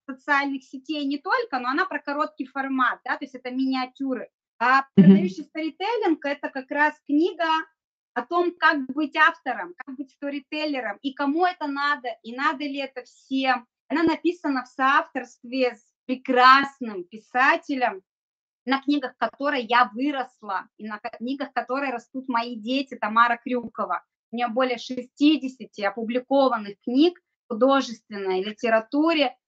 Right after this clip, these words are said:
Speaker 1: три экранизации, масса переводов. И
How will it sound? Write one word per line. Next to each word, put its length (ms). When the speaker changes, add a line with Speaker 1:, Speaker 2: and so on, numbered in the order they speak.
Speaker 1:
три 300
экранизации, 1300
масса 480
переводов. 840
И 420